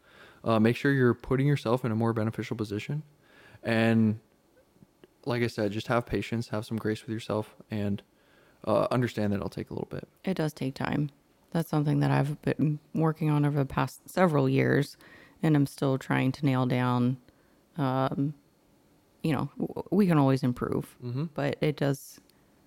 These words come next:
Speaker 2: yeah, it takes a lot of time.
Speaker 1: Yeah, learning a new, um,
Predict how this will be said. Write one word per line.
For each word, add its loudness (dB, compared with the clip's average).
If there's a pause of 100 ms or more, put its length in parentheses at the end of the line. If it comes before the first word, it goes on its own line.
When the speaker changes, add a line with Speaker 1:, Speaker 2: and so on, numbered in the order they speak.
(380)
Speaker 2:
yeah, -2
it -6
takes -12
a -6
lot -6
of -10
time. -6 (140)
Speaker 1:
Yeah, -4
learning 2
a 2
new, 2 (480)
um, -4